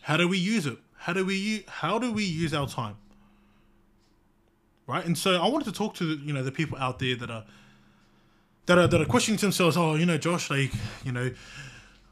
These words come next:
I, I, I don't have the free time that you have." <laughs> Guess what? I don't have either.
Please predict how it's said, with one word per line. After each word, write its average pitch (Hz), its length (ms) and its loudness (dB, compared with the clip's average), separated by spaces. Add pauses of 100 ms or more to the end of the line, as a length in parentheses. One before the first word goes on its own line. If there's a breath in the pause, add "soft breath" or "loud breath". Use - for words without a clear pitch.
I, 156 240 0
I, 156 260 2
I 190 40 6
don't 202 160 2
have 165 180 2
the 156 80 0
free 170 220 0
time 156 240 -2
that 120 100 -4
you 175 180 -2
have." 131 560 0 (100)
<laughs> - 40 -20
Guess 180 240 -4
what? 175 180 2
I 147 120 -2
don't 175 80 2
have 147 200 -4
either. 143 260 -4